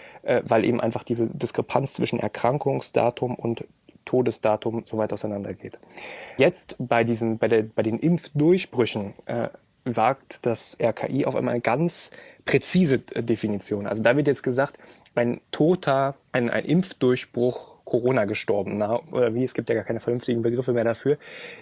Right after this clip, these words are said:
ist jemand, der also ganz eindeutige klinische Symptome hatte, covid neunzehn Symptome. So, das heißt, da werden jetzt alle diese Fälle, die ich gerade beschrieben habe, rausgerechnet, weswegen diese, diese Zahl der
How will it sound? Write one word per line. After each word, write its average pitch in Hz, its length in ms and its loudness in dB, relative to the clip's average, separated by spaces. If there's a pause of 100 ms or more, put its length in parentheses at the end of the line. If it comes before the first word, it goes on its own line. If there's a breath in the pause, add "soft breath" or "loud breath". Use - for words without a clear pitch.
ist - 280 0
jemand, 147 500 4 (320 loud breath)
der 131 140 4
also 127 200 4
ganz 143 360 2
eindeutige 147 1080 2 (520 loud breath)
klinische 151 720 2 (400)
Symptome 127 640 2
hatte, 101 280 -6 (140)
covid 131 220 0
neunzehn 110 280 0
Symptome. 98 500 -6
So, 104 200 -2 (140)
das 110 160 -4
heißt, 123 220 0
da 117 120 2
werden 123 140 4
jetzt 120 160 -2
alle 170 220 2
diese 131 180 0
Fälle, 156 280 0
die 147 40 0
ich 120 80 -4
gerade - 220 -2
beschrieben 147 320 -2
habe, 160 160 -8
rausgerechnet, 131 1040 -2 (340 loud breath)
weswegen 127 400 0
diese, 156 300 0 (160)
diese 123 360 -6
Zahl 160 400 -2
der 110 280 4